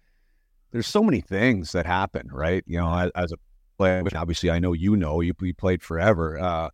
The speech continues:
but it, like, that draft year was super, super interesting for me, just with the coaching aspect. And that's one of the things, you know, when I'm talking about, when I say that I help players with mindset, like, I, I, I translate that into, you know, your off,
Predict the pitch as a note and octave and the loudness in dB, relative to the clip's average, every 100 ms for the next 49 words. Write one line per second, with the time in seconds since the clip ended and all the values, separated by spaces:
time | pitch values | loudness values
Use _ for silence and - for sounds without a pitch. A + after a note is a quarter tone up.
0 | _ _ _ _ _ G2 G2+ F2 _ _ | _ _ _ _ _ 0 0 0 _ _
1 | _ _ - G2+ - A2+ D3 D#3 G2+ F#2+ | _ _ -8 -4 -2 2 4 4 2 2
2 | A#2+ - G#2 F2+ D#2+ - B2 A#2 G#2 F#2 | 2 2 -2 -2 -2 -4 2 4 4 -2
3 | E2 G#2+ G2 - F2 F2+ F#2 - F2 E2 | -2 0 0 2 0 0 -4 -4 -4 -4
4 | F2 G2 G#2 F#2+ G#2+ A2+ F#2+ - A#2+ B2+ | -2 0 2 2 -2 -2 -6 0 0 2
5 | C3 G2 F2 - F2+ E2+ F#2 G#2 - C3+ | 0 0 -2 -4 -4 -4 -2 -2 0 2
6 | A2+ G2+ A2+ G2+ G2 G2+ G2 G2 F#2+ F#2+ | 2 0 0 -2 -2 -2 0 0 0 0
7 | F#2 B2+ A#2+ A2+ G2+ F#2+ E2 - - G2+ | 0 2 2 2 0 0 0 -4 -8 0
8 | A2 B2+ - G#2 G2 G2 G#2+ - A2 F#2+ | 2 2 2 0 2 2 0 0 0 0
9 | D#2+ G2+ A2+ D3+ B2 G2 F2 F#2+ G2+ A2 | -2 0 2 4 2 -2 -2 -2 0 0
10 | - G#2 B2+ - G#2+ A#2+ - G#2+ A2 G#2+ | 0 0 0 0 0 0 -2 0 0 0
11 | G2+ F2+ F#2 F#2 F#2 E2 - G2 D#2 _ | -2 -2 0 0 0 -4 -2 -2 -2 _
12 | _ _ - G#2+ G#2 G#2 A2 G#2+ | _ _ -2 0 2 2 2 0